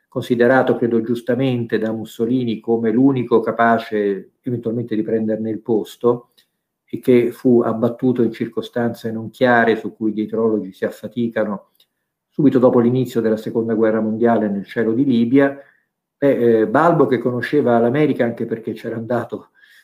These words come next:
con il suo famoso volo transatlantico e che aveva una certa simpatia anche per, per gli americani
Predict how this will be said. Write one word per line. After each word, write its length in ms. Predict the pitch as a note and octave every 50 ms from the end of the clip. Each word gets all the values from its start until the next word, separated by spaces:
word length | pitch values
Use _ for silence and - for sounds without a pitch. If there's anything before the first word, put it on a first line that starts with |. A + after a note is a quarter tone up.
| _ _
con 140 | - B2+ A#2
il 100 | A2+ A2
suo 240 | A2 - - B2 A#2
famoso 760 | A#2 B2 A#2 B2+ C3+ C3+ B2+ A2 G#2 A#2 A2 A2 A2 - - _ _ _ _ -
volo 680 | A2+ A2 C3+ C#3+ C#3 C#3 C3+ B2 A#2+ A#2 A2+ - -
transatlantico 1200 | - A2+ A2+ A2+ A#2 - C3 A#2+ - C3 C3 B2+ B2 A#2 G#2+ - - A2 - D3 D#3 E3 D#3 - _ _ _ _ _ _ _ _ _ _ _
e 220 | _ C3+ C#3+ D3 -
che 120 | - C3+
aveva 320 | A#2+ A#2+ C#3+ D3 C3 B2+ A#2
una 180 | A2+ G#2+ G#2+ G#2+
certa 580 | G#2+ - A#2+ A#2+ - - A2+ G#2+ G2+ G2+ G2
simpatia 680 | - - A#2 G#2+ G2+ - A#2+ A#2+ F3 F3+ D#3 B2+ A2 G#2
anche 380 | G#2+ G#2+ A2 G#2+ G#2 - G#2 G2
per, 440 | - G#2+ G2 - F#2+ G2 G2 F#2+ F2+
per 120 | - A#2+ A2+
gli 80 | G#2+
americani 800 | A2 A2 B2 C3 D3+ D#3 - C3 A#2 A#2 A#2+ B2+ C3+ C#3+ C#3+ C#3+